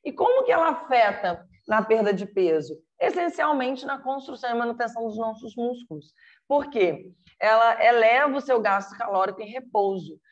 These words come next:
Além disso, a testosterona, ela ajuda a manter a disposição alta pra treinar. Então, assim, é, se a gente tem uma baixa produção de musculatura, né, é, com-, a gente pode tá atrapalhando a nossa queima de gordura por conta da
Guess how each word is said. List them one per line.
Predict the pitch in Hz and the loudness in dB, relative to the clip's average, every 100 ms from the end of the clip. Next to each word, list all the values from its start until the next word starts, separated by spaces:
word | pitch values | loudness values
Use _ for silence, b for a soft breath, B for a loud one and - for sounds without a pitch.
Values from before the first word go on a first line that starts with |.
| b | b
Além | - 202 320 285 | -4 0 2 2
disso, | 185 233 320 - | 2 2 0 -2
a | 247 | -2
testosterona, | 220 214 220 214 180 175 196 254 | -2 -2 -8 -4 -2 -2 -4 -4
ela | 233 208 | -4 -2
ajuda | 208 196 226 | -4 -2 -2
a | |
manter | 226 208 208 247 359 _ 214 208 226 B B | -2 -4 -6 -8 -12 _ 0 0 0 B B
a | - 220 | -4 -4
disposição | - - 220 202 220 208 208 - | -4 -4 -4 -2 -4 -2 -4 -6
alta | 190 190 202 214 226 | 0 2 2 -2 -8
pra | 226 220 | -6 -8
treinar. | 220 240 269 170 | -6 -8 -4 -4
Então, | 170 226 | -4 -6
assim, | 285 277 208 185 B B - | -6 -6 -10 -10 B B -2
é, | 202 185 | 2 2
se | 185 | 2
a | 214 | 0
gente | 254 285 | -2 -4
tem | - | -4
uma | 285 285 | 0 2
baixa | 196 196 208 247 247 | 2 2 2 -2 -8
produção | - 202 190 190 | -8 -10 -8 -8
de | 190 | -6
musculatura, | 185 180 - 180 156 - 185 214 285 208 | -6 -8 -6 -2 -2 -4 -8 -6 -2 -2
né, | 175 180 254 _ B B B | -2 -6 -8 _ B B B
é, | 202 190 | -2 -2
com-, | 196 202 196 202 | -2 -4 -4 -2
a | 202 | -2
gente | 214 214 | -2 -6
pode | - 214 233 302 - | 0 2 2 0 -2
tá | 254 233 | 0 0
atrapalhando | - 220 269 - 254 233 | 2 0 0 -2 -4 -2
a | 233 | -2
nossa | 208 208 | -2 -6
queima | 202 208 226 262 | -12 -10 -6 -6
de | 226 | -6
gordura | 254 214 214 220 233 B B _ | -8 -6 -2 -2 -2 B B _
por | 254 247 | -4 -2
conta | 226 208 220 | -2 -4 -4
da | 190 185 196 | -2 -2 -4